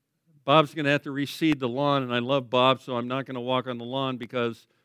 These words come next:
he's gonna have to clean up the mess." Rules plus relationship with God equals a righteous life. And that was the law's purpose, to expose man's hopeless,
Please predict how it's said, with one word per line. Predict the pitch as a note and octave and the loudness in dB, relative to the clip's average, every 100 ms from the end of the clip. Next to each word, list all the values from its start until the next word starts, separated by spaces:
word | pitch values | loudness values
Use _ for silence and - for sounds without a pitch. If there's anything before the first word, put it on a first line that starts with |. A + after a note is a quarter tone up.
| _ _ _ _ _ _ _ | _ _ _ _ _ _ _
he's | - C3 | -20 -10
gonna | C3 | -4
have | B2+ B2 | -2 -4
to | A#2 G#2 _ _ _ | -8 -12 _ _ _
clean | - C#3 B2+ | -8 -4 -4
up | A#2+ | -4
the | A#2+ | -6
mess." | B2 E3 C#3+ G2+ - - _ _ _ _ _ _ _ _ _ _ _ _ _ _ _ C#3 | 0 2 2 0 -14 -20 _ _ _ _ _ _ _ _ _ _ _ _ _ _ _ 0
Rules | D#3 F#3 F3 C#3+ | 6 8 8 2
plus | - - F3+ D#3+ - - _ _ _ | -6 2 4 4 0 -16 _ _ _
relationship | C3+ C3+ E3+ G3+ - D#3 - D#3 | -4 6 8 8 6 -6 -2 -2
with | C#3 C#3 A2+ | 0 -6 0
God | D#3 F3+ D#3+ D3+ D#3+ | 4 6 6 6 2
equals | D#3 D#3 D#3 C#3+ | -4 -4 -4 -4
a | C#3+ C3+ | -4 -6
righteous | C3 C#3+ C#3 C3+ - | 2 4 4 -4 -14
life. | C3+ D#3 E3 A#2+ - _ _ _ _ _ _ _ _ _ _ _ _ | -6 2 4 4 0 _ _ _ _ _ _ _ _ _ _ _ _
And | F3+ | 2
that | B3+ | 2
was | B3 G3 | 4 0
the | G#3 | 4
law's | G3+ F#3+ - | 6 4 2
purpose, | - A3 E3+ C#3 | 2 4 4 -4
to | D3 | -6
expose | C#3+ - F3 E3+ D3 | -6 -2 0 0 2
man's | E3 D#3 - | 0 0 0
hopeless, | F3+ F3 E3 - - | -6 -2 -2 -2 -6